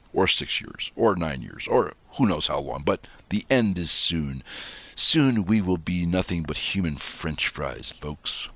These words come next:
And you will see all sorts of control grabs by government in the name of climate change, you know, to keep us safe. And then, of course, we have the election, twenty twenty-four. You're gonna see more and more cries for paper ballots. You're gonna see at least some local jurisdictions switch to paper ballots.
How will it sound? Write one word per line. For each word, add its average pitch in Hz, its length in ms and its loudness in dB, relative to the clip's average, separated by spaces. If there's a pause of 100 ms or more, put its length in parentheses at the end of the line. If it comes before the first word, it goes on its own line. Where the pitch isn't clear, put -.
And 107 120 4
you 107 100 4
will 104 80 4
see 120 280 2 (160)
all 143 240 4
sorts - 340 0
of - 160 -6
control 90 580 0
grabs 67 400 -4
by 78 160 -4
government 92 420 0 (160)
in 98 100 0
the 85 120 2
name 92 240 2
of 78 220 -4 (160)
climate 87 420 0
change, - 320 -4
you 165 60 2
know, 92 160 2
to 76 80 -6
keep - 220 -4
us - 100 0
safe. - 500 -4
And 107 120 0
then, 143 120 2
of 127 100 -4
course, - 280 0
we 101 140 0
have 92 340 0 (280)
the 92 100 2
election, 85 680 -2
twenty 101 220 -2
twenty-four. 78 540 -6 (320)
You're 131 120 2
gonna 143 100 2
see 120 220 4
more 120 280 4
and 120 80 -2
more 107 200 0
cries 92 420 0
for - 180 -4
paper 92 260 -2
ballots. 73 420 -4
You're 95 80 -4
gonna 117 140 -2
see 98 320 0 (320)
at 85 80 -2
least 98 240 2
some 95 220 2
local 98 420 2
jurisdictions 78 720 -2
switch - 400 0
to - 100 -8
paper 71 240 -4
ballots. - 480 -6